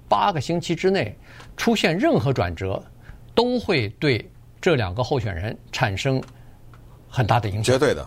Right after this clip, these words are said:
Speaker 1: 啊，对。如果要是这个俄乌战争，比如说，呃，俄罗斯一方面或者是乌克兰一方面取得了比较重大的进展的话，那么对另外一方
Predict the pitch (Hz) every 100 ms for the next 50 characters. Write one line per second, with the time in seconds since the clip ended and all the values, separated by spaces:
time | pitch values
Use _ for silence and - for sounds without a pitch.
0 | - 117 131 101 - - - 156 226 160
1 | 143 165 - 160 160 - - 120 170 160
2 | - 269 226 156 220 226 135 127 170 -
3 | - 117 110 123 147 143 - - - -
4 | - - 127 - 185 143 156 196 156 147
5 | 151 123 98 - 175 117 110 135 107 156
6 | 135 113 135 143 139 127 - - 107 120
7 | 151 135 113 - - 110 143 151 302 240
8 | 151 139 110 113 269 180 113 78 82 104
9 | 147 117 - - - - - - 139 139
10 | 117 98 - - 131 139 147 110 95 107
11 | 104